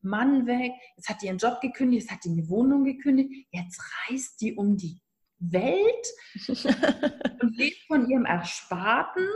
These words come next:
Speaker 2: Mhm.
Speaker 1: und ja, die muss ja irgendwann mal wieder arbeiten und so." Ja, muss ich auch und will ich
Speaker 2: Mhm.
Speaker 1: auch.
Speaker 2: Mhm.
Speaker 1: Aber ich meine, dieses Jahr, was ich jetzt m-, mindestens nicht arbeite, sondern wirklich mir einfach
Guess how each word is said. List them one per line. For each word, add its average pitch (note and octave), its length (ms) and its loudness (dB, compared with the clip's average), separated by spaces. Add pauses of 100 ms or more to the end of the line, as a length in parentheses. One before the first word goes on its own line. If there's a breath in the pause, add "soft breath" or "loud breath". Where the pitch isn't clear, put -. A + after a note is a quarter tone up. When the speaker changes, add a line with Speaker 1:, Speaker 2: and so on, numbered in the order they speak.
Speaker 2:
Mhm. G3 580 -2
Speaker 1:
und B3+ 340 2 (160)
ja, A3+ 160 -6
die G3+ 80 2
muss G3 220 2
ja F#3 140 -4
irgendwann F#3 380 2
mal F#3+ 160 0
wieder F3 240 0
arbeiten D#4 540 -2
und F#3 120 -2
so." F#3+ 120 2
Ja, A3 220 0
muss D#4 360 2
ich E4+ 260 -4
auch F3 220 2
und F3+ 200 -2
will D4 140 2 (160)
ich - 40 -6
Speaker 2:
Mhm. - 100 -4
Speaker 1:
auch. D#3+ 400 -4 (120)
Speaker 2:
Mhm. G3 320 -6 (560)
Speaker 1:
Aber B3+ 220 2
ich C4 80 0
meine, C#4 200 6
dieses D4+ 420 -2
Jahr, D4+ 360 2
was C4 140 -2
ich B3+ 120 -6
jetzt - 220 -8
m-, A#3 540 -4
mindestens B3+ 560 2
nicht E4+ 300 0 (200)
arbeite, F#3+ 680 -2
sondern G#3 500 -8
wirklich C#4+ 640 -6
mir C4 200 0
einfach B3+ 220 -2